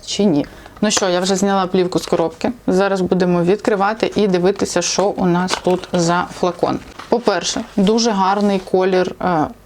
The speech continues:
упакування всередині. Він такий, е, персиково-рожевий. І у нас тут всередині є от такий от флакон.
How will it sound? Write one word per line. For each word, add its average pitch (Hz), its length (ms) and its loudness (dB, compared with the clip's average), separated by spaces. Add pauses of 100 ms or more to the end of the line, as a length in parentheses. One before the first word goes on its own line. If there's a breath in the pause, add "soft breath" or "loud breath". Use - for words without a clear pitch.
упакування 180 760 0
всередині. 269 640 2 (520 loud breath)
Він 220 200 4
такий, 202 360 0
е, 175 400 0 (400)
персиково-рожевий. 202 1500 0 (280)
І 254 100 2
у 254 120 2
нас 208 240 0
тут 185 180 -2
всередині 196 800 0
є 202 320 0
от 202 240 0
такий 185 500 0
от 175 280 -2 (220)
флакон. - 500 -2